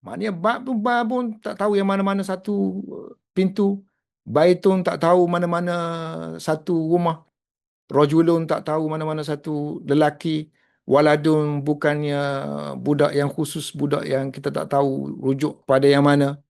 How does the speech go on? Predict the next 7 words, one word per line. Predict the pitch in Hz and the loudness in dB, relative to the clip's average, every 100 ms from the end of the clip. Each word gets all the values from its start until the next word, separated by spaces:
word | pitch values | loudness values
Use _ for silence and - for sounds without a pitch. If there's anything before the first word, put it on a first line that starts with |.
| _ _ _ _ - | _ _ _ _ -6
Nahrun | 120 135 135 147 143 | -2 0 4 4 2
sungai, | 147 143 143 139 139 143 _ _ _ | 0 0 0 0 -4 -10 _ _ _
bahrun, | 104 131 120 131 143 135 135 131 | -4 -2 0 0 0 -2 -8 -10
kitabun, | 127 110 135 135 131 131 127 | -6 0 2 2 -2 -4 -4
syari'un, | - 139 135 135 127 | 0 0 0 -4 -10
kursiyun, | 127 135 - 139 131 131 127 - _ _ | -8 -8 -4 -2 0 0 -2 -8 _ _
syayun, | - - 143 143 139 131 131 | -6 2 4 4 4 2 0